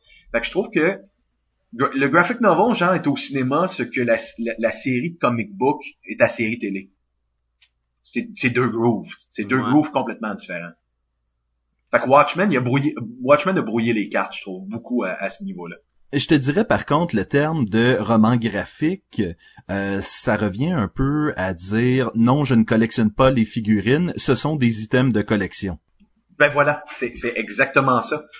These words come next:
Speaker 1: Puis c'est toujours cette espèce de volonté. Puis Watchmen, euh, euh, et les comics de Vertigo dans les années quatre-vingt-dix, tu sais, de quatre-vingt-cinq à la fin des années quatre-vingt-dix,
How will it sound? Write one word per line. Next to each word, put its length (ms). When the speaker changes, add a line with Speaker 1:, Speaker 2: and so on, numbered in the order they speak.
Speaker 1:
Puis 280
c'est 100
toujours 500
cette 220
espèce 220
de 60
volonté. 640
Puis 100
Watchmen, 440
euh, 260
euh, 260
et 100
les 100
comics 280
de 80
Vertigo 400
dans 120
les 120
années 120
quatre-vingt-dix, 640
tu 120
sais, 80
de 80
quatre-vingt-cinq 680
à 40
la 100
fin 100
des 100
années 120
quatre-vingt-dix, 680